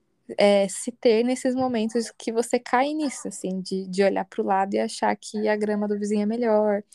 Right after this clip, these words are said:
ou achar que você não tá fazendo de um jeito bom. A gente tem que fazer a nossa parte e confiar que a nossa obra,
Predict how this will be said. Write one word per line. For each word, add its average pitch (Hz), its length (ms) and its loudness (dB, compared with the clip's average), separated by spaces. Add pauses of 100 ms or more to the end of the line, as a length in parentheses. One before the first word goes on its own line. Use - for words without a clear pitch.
(300)
ou 196 140 6
achar 196 260 2
que 208 140 -8
você 196 640 -2
não 190 160 -4
tá 202 140 -4
fazendo 190 540 -2
de 190 100 -6
um 190 80 -2
jeito 190 300 -6
bom. 202 400 0 (480)
A 190 100 -2
gente 202 280 -2
tem 202 200 0
que 208 560 -2 (1000)
fazer 208 340 4
a 220 60 4
nossa 233 280 0
parte 220 640 0 (540)
e 208 140 -2
confiar 233 640 4
que - 180 0
a 208 60 6
nossa 214 380 0
obra, 208 320 2